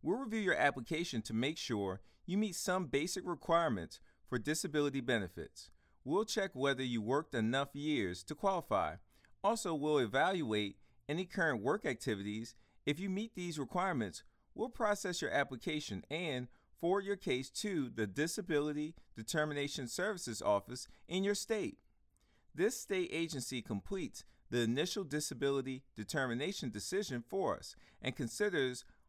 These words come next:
all of the facts in your case. Doctors and disability specialists in the state agency may ask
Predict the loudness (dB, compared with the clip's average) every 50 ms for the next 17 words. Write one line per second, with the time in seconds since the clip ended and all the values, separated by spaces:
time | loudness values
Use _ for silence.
0 | -20 _ _ 4 6 6 6 4 4 2 0 0 -4 -4 -4 -6 -4 2 2 4
1 | 4 2 0 -6 -12 -10 -6 -2 -2 0 0 -2 0 0 0 0 0 -2 -4 -8
2 | -12 -14 -14 -18 -20 _ _ _ _ 0 4 4 4 4 4 0 -4 -4 -4 -4
3 | -2 -2 0 0 0 0 -2 -2 -2 -2 -4 -4 -2 -2 -2 0 0 -2 -2 -4
4 | -6 -6 -8 -10 -10 -6 -2 0 0 0 0 -2 -4 -4 -4 -4 -6 -10 -16 -20
5 | -20 _ _ _ _ _ _ _ _ -2 -2 0 0 -2 -4 -2 -2 -2 -2 0
6 | 0 -2 -2 -2 -2 -2 -4 -4 -2 -2 0 0 0 0 0 0 -2 -2 2 4
7 | 6 8 8 6 4 2 -2 -8 -12 -12